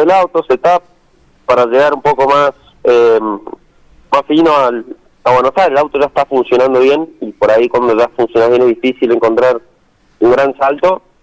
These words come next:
pero bueno, pequeñas cositas que creemos que podemos llegar mejor,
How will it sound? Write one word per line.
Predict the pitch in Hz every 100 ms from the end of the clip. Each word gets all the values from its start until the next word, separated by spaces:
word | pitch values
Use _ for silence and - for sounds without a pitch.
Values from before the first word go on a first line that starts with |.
| _
pero | 123 156
bueno, | 165 135 -
pequeñas | 123 135 143 143
cositas | 131 - 151 147 -
que | 120 117 113 -
creemos | 135 135 120
que | 123 113
podemos | - 120 127
llegar | 120 127
mejor, | 123 160 190